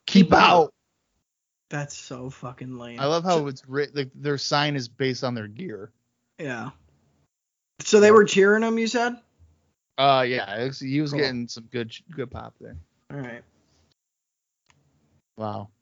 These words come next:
Speaker 1: Here's the July of ninety-five. So this, this is a storyline going on for about fourteen months.
Speaker 2: Yeah, but Jarrett hasn't even been on T V.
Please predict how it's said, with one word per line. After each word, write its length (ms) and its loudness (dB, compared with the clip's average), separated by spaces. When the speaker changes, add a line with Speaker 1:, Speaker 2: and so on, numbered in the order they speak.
Speaker 1:
Here's 240 -2
the 80 -10
July 320 2
of 260 -4
ninety-five. 800 0
So 140 -10
this, 260 -10
this 220 -8
is 180 -6
a 40 -20
storyline 520 2
going 240 -2
on 140 -2
for 80 -8
about 240 -4
fourteen 480 -4
months. 480 -4
Speaker 2:
Yeah, 120 0
but 160 2
Jarrett 340 6
hasn't 340 6
even 200 4
been 220 6
on 220 4
T 240 2
V. 460 2